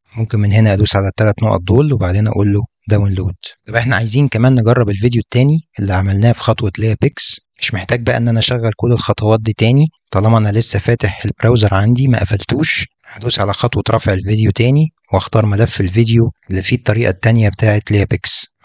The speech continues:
من على جهازي بالمنظر ده. بعد ما بيخلص وطلع لي علامة الصح، بنزل تاني على آخر خطوة، هتجاهل بقى خطوة الصوت، وبعدين أشغل الخطوة الرابعة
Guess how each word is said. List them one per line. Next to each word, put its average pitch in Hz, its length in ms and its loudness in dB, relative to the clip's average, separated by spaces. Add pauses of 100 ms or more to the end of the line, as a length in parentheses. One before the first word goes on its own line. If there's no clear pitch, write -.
من 98 80 -4
على 92 200 0
جهازي 104 320 2
بالمنظر 98 460 2
ده. 85 160 -6 (220)
بعد 107 180 0
ما 110 80 4
بيخلص 110 580 -2
وطلع 101 340 -2
لي 107 80 -2
علامة 107 320 2
الصح، - 440 -2 (260)
بنزل 110 340 0
تاني 110 300 0
على 98 160 -4
آخر 110 280 -4
خطوة، 143 460 -2 (240)
هتجاهل 104 520 0
بقى 104 200 0
خطوة 104 300 -2
الصوت، - 580 0 (260)
وبعدين 101 380 0
أشغل 110 400 -2
الخطوة 104 360 -2
الرابعة 98 440 0